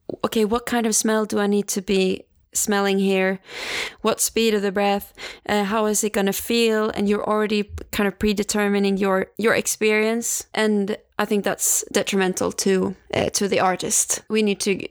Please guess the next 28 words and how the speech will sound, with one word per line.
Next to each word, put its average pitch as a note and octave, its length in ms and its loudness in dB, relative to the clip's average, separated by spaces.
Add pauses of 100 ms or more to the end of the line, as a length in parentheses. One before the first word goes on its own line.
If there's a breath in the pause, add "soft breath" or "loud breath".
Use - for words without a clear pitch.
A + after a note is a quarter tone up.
let G3 200 0
go G3 220 2
of F3+ 180 -4
preconceived F#3+ 880 0 (120)
ideas, F#3+ 480 0
really G3 380 2
to G#3 120 -8
tap G3 340 -2
into F#3+ 440 2
our F#3+ 200 2
gifts A3 440 -2
and G3+ 120 0
our, F#3 320 0 (420 loud breath)
our G3 220 0
calling, F#3 640 0 (180)
our G3+ 440 0 (200)
own G#3 300 2
unique F#3+ 480 0
twist, - 340 0
because G3 220 -2
that's - 220 0
something F#3+ 560 0
that's F#3 200 0
so F#3+ 160 2
connected G3 440 -2
with F#3+ 200 0
the F#3+ 140 0
now, G3 420 2